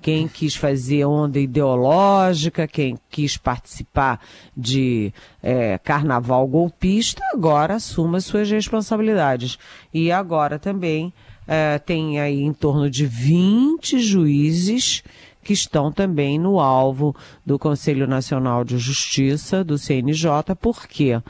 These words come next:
Porque juiz não pode fazer campanha ideológica, política e partidária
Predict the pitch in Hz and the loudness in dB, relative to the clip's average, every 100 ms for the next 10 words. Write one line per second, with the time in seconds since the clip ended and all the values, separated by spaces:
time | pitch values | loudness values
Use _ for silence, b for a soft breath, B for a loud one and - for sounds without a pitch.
0 | B B B - 180 170 - 143 131 127 | B B B -2 -2 -2 -2 0 2 2
1 | 180 180 151 143 165 196 - - 254 247 | 2 4 2 2 2 0 -2 -4 -2 -2
2 | 196 - 131 127 139 151 - 196 135 107 | -2 0 2 2 -2 -6 -2 -2 -2 0
3 | 117 139 - 185 160 - - 139 147 147 | 0 0 -2 -4 -4 -6 0 0 2 0
4 | 127 127 131 123 117 127 131 131 - 131 | 0 0 0 0 2 2 2 -2 -4 -6
5 | - 147 135 123 156 - 196 - 196 190 | -2 0 0 2 -2 -2 -6 -4 -4 -4
6 | - 147 117 107 127 185 | -6 -2 0 0 0 -2